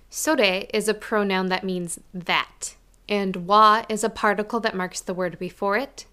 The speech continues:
"sore," as the topic of the sentence. "Chotto"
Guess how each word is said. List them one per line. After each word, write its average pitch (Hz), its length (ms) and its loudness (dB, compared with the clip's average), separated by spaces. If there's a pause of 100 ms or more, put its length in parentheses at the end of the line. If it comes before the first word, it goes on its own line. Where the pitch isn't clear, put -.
(100)
"sore," 202 520 -2 (140)
as 220 180 -2
the 220 100 -12
topic 185 440 -4
of 185 180 -12
the 196 80 -12
sentence. - 680 -8 (720)
"Chotto" 185 640 -2